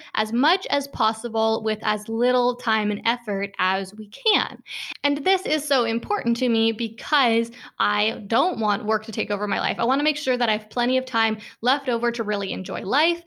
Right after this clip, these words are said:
to spend time with my family, and to do the things that I truly love. But in my quest to work less and to prioritize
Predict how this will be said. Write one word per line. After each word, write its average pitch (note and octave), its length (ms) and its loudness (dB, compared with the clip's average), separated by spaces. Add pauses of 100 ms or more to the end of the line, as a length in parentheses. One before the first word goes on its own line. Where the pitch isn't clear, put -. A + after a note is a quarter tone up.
(180)
to G#3 100 -8
spend G3+ 300 -4
time G3+ 200 -2
with G3+ 140 -4
my F#3+ 120 -4
family, E4 340 0
and D4 100 0
to F#4+ 160 -4
do A3+ 220 -2
the B3 100 -2
things G#3 540 -4
that G#3+ 160 -4
I G#3+ 80 -2
truly G3+ 560 -6
love. G#3+ 400 -2 (560)
But E4+ 240 0
in F4+ 120 0
my A#4+ 160 2 (100)
quest - 720 -2 (220)
to A#3+ 500 0
work A3 320 0
less A#3+ 560 -2 (240)
and A#3 480 2
to A#3+ 320 0
prioritize A#3+ 1080 2